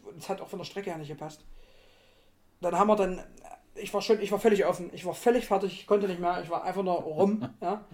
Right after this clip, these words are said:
Speaker 1: Ich muss dazu sagen, wir haben... Äh,
Speaker 2: Hast du geschwitzt?
Speaker 1: irgend-, wir haben, auch dies ist passiert zwischendurch, ja.
Speaker 2: Sehr selten
Speaker 1: Ähm,
Speaker 2: bei dir eigentlich.
Speaker 1: mhm,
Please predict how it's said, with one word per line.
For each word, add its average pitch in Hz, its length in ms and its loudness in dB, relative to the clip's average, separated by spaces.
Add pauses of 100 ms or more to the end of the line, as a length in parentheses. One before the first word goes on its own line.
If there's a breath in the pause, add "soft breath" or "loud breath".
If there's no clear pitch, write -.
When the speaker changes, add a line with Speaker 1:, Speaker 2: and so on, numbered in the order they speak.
(400 soft breath)
Speaker 1:
Ich 196 60 -10
muss 208 120 0
dazu 208 200 -2
sagen, 214 360 -2
wir 175 140 0
haben... 185 260 -4 (100)
Äh, 151 520 -4 (380)
Speaker 2:
Hast 117 160 -4
du 117 40 0
geschwitzt? 113 360 -4
Speaker 1:
irgend-, 214 240 -4 (400)
wir 185 100 -8
haben, 185 100 -10 (360)
auch 202 240 0
dies 269 320 -4
ist - 100 -18
passiert 285 360 -6
zwischendurch, 254 640 -6
ja. 208 180 -6 (380)
Speaker 2:
Sehr 113 160 0
selten 113 320 4
Speaker 1:
Ähm, 101 40 -2
Speaker 2:
bei 101 120 0
dir 98 180 -2
eigentlich. 98 380 -6
Speaker 1:
mhm, 208 320 -8